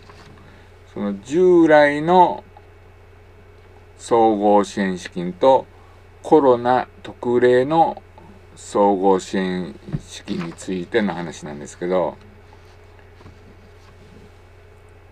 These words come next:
何回も話してんね、これね。えー、要は、えー、前からあるのをコロナ特例でつく-、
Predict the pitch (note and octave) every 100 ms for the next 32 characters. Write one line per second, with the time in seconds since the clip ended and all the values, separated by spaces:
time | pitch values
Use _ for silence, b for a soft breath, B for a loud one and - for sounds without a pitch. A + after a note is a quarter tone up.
0 | - - - - - - - - - G#2
1 | G#2 D3+ A#2 G2 F2 - G#2 F2+ F2 E2+
2 | D#2 E2 - b b b b b - -
3 | G#2+ A2 B2+ C#3 C3 C#3 C#3 B1+ G#2+ A2+
4 | A2 B2 D3 D3+ - D3+ C#3+ C3 C3 C3
5 | B2+ B2 C3+ C#3 A#2 b b b b -
6 | E3+ D#3+ D3 B2 A2+ - A#2+ - C3 C#3
7 | D3+ D3+ - - - D3